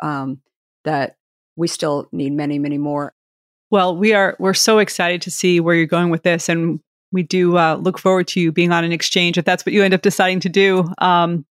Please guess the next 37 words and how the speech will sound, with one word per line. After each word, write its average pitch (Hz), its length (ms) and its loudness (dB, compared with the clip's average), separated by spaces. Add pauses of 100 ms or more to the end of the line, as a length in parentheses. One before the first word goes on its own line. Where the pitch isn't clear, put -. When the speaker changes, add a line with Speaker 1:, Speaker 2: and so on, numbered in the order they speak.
Speaker 2:
but 180 280 0
obviously, 180 560 2
you 175 260 2
are 165 180 4
definitely 185 420 -2
leading 175 240 0
the 165 80 -2
way 165 500 0
in 175 160 0
this 165 260 -2
category 170 680 0
and 165 120 0
also 160 380 0
for 170 140 -8
women 165 240 -2
entrepreneurs. 156 580 -2 (580)
I 180 120 0
know 185 120 2
it's 180 140 0
a - 20 -2
very 175 140 2
difficult 175 320 -2
time 170 440 0
for 175 120 2
everybody, 202 560 0 (340)
um, 175 380 0 (100)
but 202 120 4
is 208 80 2
there 220 80 0
something 240 280 2
that's 240 200 0
making 190 280 0
you 175 180 0
optimistic 170 640 -2
in 160 100 -2
this 151 200 -2
moment? 147 320 0